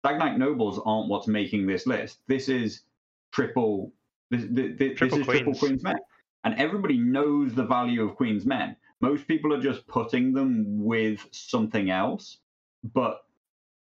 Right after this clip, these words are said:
Speaker 1: the list is built by having three Queen's Men that are, in an ideal situation, all within order distance of each other. So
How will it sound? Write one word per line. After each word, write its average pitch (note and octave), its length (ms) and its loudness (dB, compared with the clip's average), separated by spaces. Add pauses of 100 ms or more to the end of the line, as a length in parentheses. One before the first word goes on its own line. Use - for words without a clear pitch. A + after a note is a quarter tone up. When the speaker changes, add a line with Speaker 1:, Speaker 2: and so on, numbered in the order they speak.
(280)
Speaker 1:
the A#2 300 2
list C#3 380 0
is G#2+ 140 0
built C3+ 400 -2
by G2+ 140 2
having G2+ 340 0
three A#2+ 320 0
Queen's G#2+ 340 0
Men G#2+ 440 0 (420)
that A2 220 2
are, G2+ 440 0 (480)
in A#2 140 2
an A2+ 100 2
ideal A2+ 380 2
situation, G#2+ 680 -2 (340)
all C3+ 280 2
within A#2 400 0
order A2+ 360 0
distance B2+ 500 -2
of G2+ 180 0
each - 180 -2
other. G#2 360 0 (160)
So G2 600 0